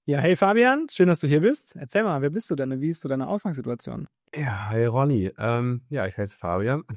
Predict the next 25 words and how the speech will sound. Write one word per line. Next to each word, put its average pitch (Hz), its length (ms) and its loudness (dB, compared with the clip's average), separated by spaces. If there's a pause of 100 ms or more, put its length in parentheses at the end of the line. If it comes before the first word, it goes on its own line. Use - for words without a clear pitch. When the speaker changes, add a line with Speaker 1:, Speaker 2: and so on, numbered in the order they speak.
(340)
Speaker 2:
Ähm, 101 640 0
ich, 101 560 -8
äh, 95 420 2
bin 98 460 0
Angestellter 120 920 -2
in 104 60 0
einem 98 200 0
mittelständischen 104 840 -2
Unternehmen 104 640 -2
in 95 40 -2
der 95 100 0
chemischen 104 340 -4
Industrie 98 580 -6 (640)
und 90 220 -6
bin 95 200 -2
da, 92 460 0
äh, 95 120 -8
Gebietsverkaufsleiter, 123 1300 -2
schimpft - 360 -10
sich 123 160 -10
das, - 640 -6
also 92 240 -6
zuständig 95 580 -2
für 101 120 -2
die 95 340 2